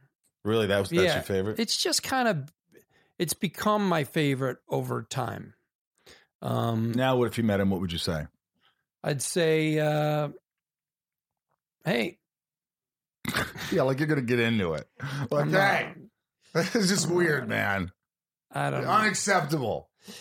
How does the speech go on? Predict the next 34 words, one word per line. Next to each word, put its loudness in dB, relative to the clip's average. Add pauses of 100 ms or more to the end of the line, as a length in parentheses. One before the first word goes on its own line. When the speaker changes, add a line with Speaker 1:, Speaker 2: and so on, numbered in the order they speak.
(420)
Speaker 2:
You 0
know, 2
I 2
don't, 2
<sighs> -6
how -2
do 4
you 4
know 2
how 0
to -2
feel -2
about -4
that -4 (240)
mess? -2
Speaker 1:
I -2
don't 0
know. 0 (260)
Speaker 2:
What 0
a 0
mess. -6
Speaker 1:
It's 0
just -2
a -2
mess. -4 (1040)
It 2
is 0
a 0
mess. -2
Speaker 2:
Any 0
way 0
you 0
turn, -2
somebody's -6